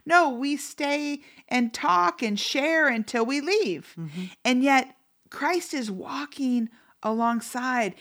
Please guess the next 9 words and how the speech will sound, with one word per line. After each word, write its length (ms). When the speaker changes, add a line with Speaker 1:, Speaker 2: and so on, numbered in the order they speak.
Speaker 1:
He's 360
with 400
us. 240
Speaker 2:
Mm. 60
Speaker 1:
He's 260
in 260
us. 320
He's 220
alive. 600